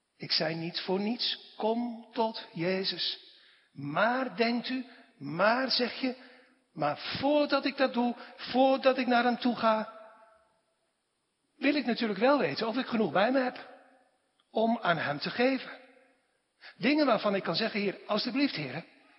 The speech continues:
dat is voor u." Kijk, ik, en dan komt er iets.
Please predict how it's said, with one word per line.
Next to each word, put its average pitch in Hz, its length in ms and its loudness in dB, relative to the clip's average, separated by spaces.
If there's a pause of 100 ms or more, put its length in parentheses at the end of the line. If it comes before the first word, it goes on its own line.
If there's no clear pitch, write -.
(320)
dat 175 180 -4
is 208 140 -2
voor 165 140 -4
u." - 80 -12 (1900)
Kijk, 247 580 0 (1200)
ik, - 360 -4 (1160)
en 170 120 -8
dan 151 140 -12
komt - 180 -10
er - 120 -16
iets. - 260 -10